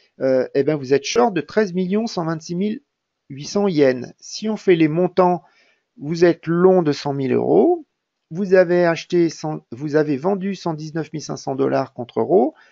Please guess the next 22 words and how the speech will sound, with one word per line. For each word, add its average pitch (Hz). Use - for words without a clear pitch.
mais 185
vous 190
avez 160
acheté 160
cent 151
vingt 151
mille 165
dollars 170
contre 175
yens. 135
Donc, 147
total, 240
vous 160
êtes 180
long 233
de 190
cinq 202
cents 220
dollars, 156
donc 123
zéro 143
quasiment. 127